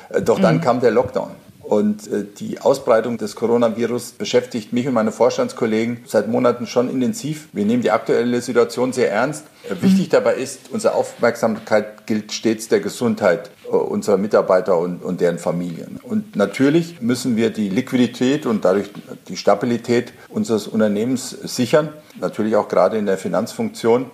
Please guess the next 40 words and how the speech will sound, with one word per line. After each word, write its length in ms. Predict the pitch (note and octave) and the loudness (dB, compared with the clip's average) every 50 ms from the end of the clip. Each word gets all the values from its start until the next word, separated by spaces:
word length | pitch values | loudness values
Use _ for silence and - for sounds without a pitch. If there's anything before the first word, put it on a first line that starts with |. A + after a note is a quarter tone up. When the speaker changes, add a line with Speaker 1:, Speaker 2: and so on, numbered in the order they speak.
| - _ | -8 _
Speaker 1:
Ähm, 180 | - G2+ G2 - | -4 -4 -2 -2
aber 180 | - G#2 G#2+ G2+ | 2 2 2 4
beides 320 | G2 G#2 C3 D3+ D3 - | 4 2 2 0 -4 -6
ist 160 | - A2 G#2+ | -8 -8 -6
uns, 160 | B2 A2+ - | -6 -6 0
glaub 160 | - A#2+ G#2+ A2 | 0 0 0 0
ich, 80 | - | 0
sehr 120 | - A#2+ G#2+ | -2 -2 -2
gut 180 | A#2+ A#2 - - | -2 -4 -2 -2
gelungen. 420 | A2+ G2+ G#2+ A#2+ C3+ D#3 D#3 - - | 0 2 2 2 0 -2 -4 -8 -4
Vor 180 | - - A2+ - | -2 0 0 2
allem 220 | G#2 A#2+ B2 A#2 | 2 2 2 2
auch 120 | G2+ G2+ - | 0 0 0
dank 220 | - G2+ G#2+ G#2 | 0 -2 0 -2
des 160 | - G#2+ - | -4 -6 -6
Einsatzes 540 | - - G2+ A2 G#2+ A2+ G#2 - A2 G2 - | -4 -2 -2 0 2 0 0 -2 -4 -6 -4
aller 180 | - F#2+ G2 G2 | -2 0 0 2
Mitarbeiter. 600 | G2 G2+ G2 A2+ G2 - - D#2+ C#2+ - D#2 C#2+ | 0 2 2 2 2 2 2 0 0 -2 -4 -6
In 100 | F#2 F#2 | -2 -2
der 120 | G2+ G2+ | -2 -2
Krise 360 | - C3 C#3 C3 C#3 B2+ G2 | 0 -2 -2 0 -2 -4 -4
zeigt 320 | - - A2 C3 B2+ - - | -4 -2 -2 -2 -2 -4 -2
sich 100 | C#3+ B2+ | 2 2
aus 160 | B2 A#2 A#2+ | 2 2 0
meiner 340 | A2+ A2 A#2+ B2 B2 B2 A#2+ - - | 0 0 0 0 -2 -4 -6 -8 -14
Sicht 480 | - - - C3+ B2+ - - - - - | -14 -8 -6 -6 -6 -6 -10 -18 -12 -8
die 60 | G#2+ | -8
Stärke 420 | - - - G2 A2+ C3 - B2+ G#2+ | -4 0 2 2 2 4 2 2 2
einer 160 | A2+ A2 G#2 | 2 2 2
Organisation, 720 | G2+ A2+ A#2 A#2 A#2 G#2+ - - - B2+ B2+ C3 C3 A#2+ | 2 0 2 2 2 0 0 -2 -2 0 2 2 2 2
eines 280 | G#2+ G#2+ A2 G#2+ - - | 2 0 -2 -4 -6 -8
Teams, 340 | - - C#3 D3 D3 C3 - | -8 -4 -4 -2 -2 -2 -2
einer 240 | - G#2+ G#2+ G2 | 0 2 2 2
Mannschaft. 480 | F#2 F#2 A2 B2+ - C#3+ C#3 C3 - - - A2+ | 2 2 0 0 2 2 2 2 0 -4 -8 -8
Und 100 | A2 F#2 | -4 0
Audi 240 | F#2 A2+ A2 A2+ | 2 2 2 0
ist 180 | - A2+ - - | -2 -4 -4 -2
eine 80 | A2 F#2 | -4 -2
starke 300 | - - E2+ E2 - E2+ | 0 0 0 0 0 -4
Mannschaft. 440 | D#2+ C2+ - - - - - - | -6 -6 -8 -10 -10 -12 -14 -14